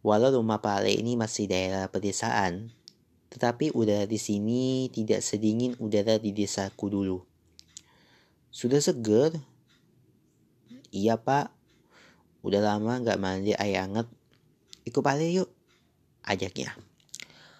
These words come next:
Aku pun mengiyakan ajakan Pak Ale dengan membonceng sepeda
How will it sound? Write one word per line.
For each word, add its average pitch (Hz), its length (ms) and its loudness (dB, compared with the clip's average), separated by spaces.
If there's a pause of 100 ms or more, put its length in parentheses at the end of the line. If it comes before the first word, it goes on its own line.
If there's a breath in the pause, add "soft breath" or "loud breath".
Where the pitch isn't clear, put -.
(300 loud breath)
Aku - 240 0
pun 165 240 2
mengiyakan 123 800 -2
ajakan 104 640 -2
Pak 95 240 -4
Ale 120 160 -2
dengan 104 400 -6
membonceng 98 720 -6
sepeda 101 400 -6